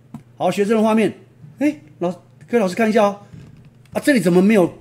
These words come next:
没有讯息出来？因为这个画面是旧的哦。你要怎样？重新整理，右上，左上角重新整理，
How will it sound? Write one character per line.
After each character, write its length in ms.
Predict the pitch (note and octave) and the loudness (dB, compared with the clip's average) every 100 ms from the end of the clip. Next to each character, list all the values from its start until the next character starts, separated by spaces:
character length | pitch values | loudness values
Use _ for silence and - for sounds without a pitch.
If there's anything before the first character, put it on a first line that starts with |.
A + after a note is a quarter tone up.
| - | -6
没 120 | F#3+ | -2
有 120 | A3 | 0
讯 240 | E3 - F3 | 0 0 0
息 100 | D3 | -2
出 140 | - | 0
来？ 260 | D#3+ A2+ - - - - | 0 -2 -6 -20 -20 -4
因 200 | F#3+ A3 | 0 2
为 160 | G#3 | 2
这 140 | D3 F3+ | 0 -2
个 80 | C#3+ | -2
画 180 | F3+ | 0
面 140 | E3 D3+ | 0 0
是 100 | D#3+ | -4
旧 300 | - B3+ G3 | -2 4 4
的 100 | F3 | 6
哦。 300 | E3 E3+ - - - | 4 4 -4 -20 -8
你 100 | C3+ | -2
要 100 | G3+ | -2
怎 140 | D3+ D3 | 2 2
样？ 300 | E3+ A2+ - - _ _ _ _ _ _ - _ - _ _ _ | 0 -2 -10 -20 _ _ _ _ _ _ -20 _ -20 _ _ _
重 160 | - D#3+ | -4 -2
新 160 | F3 F#3 | 0 0
整 160 | D#3 | 0
理， 220 | D3+ A2+ - - _ _ _ _ _ - - _ _ | 0 -4 -10 -20 _ _ _ _ _ -20 -20 _ _
右 100 | F#3 | -8
上， 240 | F3+ F3+ D#3+ | -2 -2 -2
左 160 | D#3 | -4
上 180 | C#3+ F#3+ | -4 -2
角 100 | C#3+ | -2
重 180 | C3+ D3+ | -2 -4
新 120 | E3+ | -2
整 140 | C#3+ | -4
理， 120 | C3+ | -6